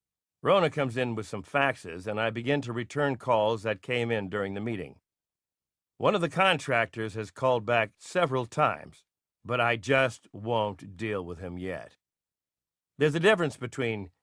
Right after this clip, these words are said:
can't deal with and won't deal with. Contractors definitely get the latter until they shape up. But as for the good ones, I adore them and treat them the best.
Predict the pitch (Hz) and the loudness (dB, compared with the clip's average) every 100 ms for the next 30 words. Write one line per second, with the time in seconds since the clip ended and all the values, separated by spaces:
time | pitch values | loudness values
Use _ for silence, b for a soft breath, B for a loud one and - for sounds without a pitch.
0 | _ - 151 151 120 92 131 147 123 104 | _ 0 4 4 2 -4 -2 0 0 -4
1 | 90 87 85 _ _ 117 107 98 113 131 | -6 -8 -16 _ _ -4 -4 -6 0 0
2 | 117 - - 73 65 71 67 69 67 _ | 0 -6 -16 -16 -14 -16 -16 -18 -20 _
3 | _ _ _ _ _ _ _ _ - 131 | _ _ _ _ _ _ _ _ -2 2
4 | 185 175 165 151 147 135 92 92 156 160 | 4 4 4 4 2 -4 -6 2 4 4
5 | 143 127 127 107 117 - 104 123 131 98 | 0 -2 -4 -2 -4 -2 2 4 4 2
6 | 85 107 120 127 113 101 - - 143 139 | -4 -8 -2 0 0 -4 -6 2 2 4
7 | 135 120 - _ _ _ _ _ _ - | 4 2 0 _ _ _ _ _ _ -2
8 | 135 147 123 131 135 214 175 165 147 - | 2 2 0 -2 2 4 4 2 0 -10
9 | _ _ _ _ _ 113 123 107 85 85 | _ _ _ _ _ 2 2 0 -6 -10
10 | 104 80 71 50 _ _ _ - 113 - | -6 -6 -10 -18 _ _ _ -6 -6 -6
11 | - 185 160 156 143 120 98 80 90 - | -4 -4 -2 -2 0 -2 -4 -8 -8 -8
12 | - | -20